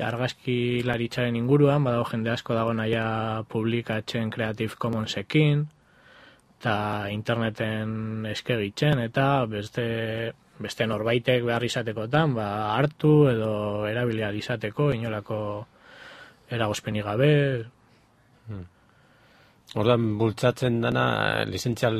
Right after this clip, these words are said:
Speaker 2: libreak aipatzen ditugunean, edozein sortzailek sortutakoa, eh, erabiltzeko edo mu-, birmoldatzeko edo aldatzeko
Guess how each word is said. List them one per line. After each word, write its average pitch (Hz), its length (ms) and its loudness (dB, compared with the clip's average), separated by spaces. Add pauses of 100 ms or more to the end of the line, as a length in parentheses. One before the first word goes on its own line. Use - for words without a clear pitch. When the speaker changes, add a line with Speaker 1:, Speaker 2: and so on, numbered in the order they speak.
Speaker 2:
libreak 117 400 2
aipatzen 113 320 0
ditugunean, 123 560 0 (1600)
edozein 117 500 2
sortzailek 120 540 2
sortutakoa, 131 840 4 (640)
eh, 101 520 -2
erabiltzeko 123 800 4 (140)
edo 117 260 4 (220)
mu-, 104 320 -2
birmoldatzeko 120 1040 6
edo 127 120 6
aldatzeko 127 640 2